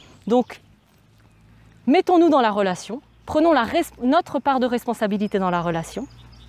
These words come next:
Deuxièmement, ne soyons pas trop dominants, ne soyons pas trop contraignants et ne forçons pas trop le cheval. Soyons à son écoute,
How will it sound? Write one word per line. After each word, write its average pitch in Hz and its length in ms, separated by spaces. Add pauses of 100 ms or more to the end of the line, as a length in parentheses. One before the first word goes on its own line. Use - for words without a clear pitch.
(920)
Deuxièmement, 311 520
ne 285 100
soyons 247 320
pas 285 180
trop - 220
dominants, 277 460
ne 277 80
soyons 220 320
pas 277 140
trop 269 180
contraignants 262 840
et 226 60
ne 202 100
forçons 240 380
pas 254 140
trop - 180
le 262 60
cheval. 214 440
Soyons 294 300
à 320 60
son 311 180
écoute, 302 480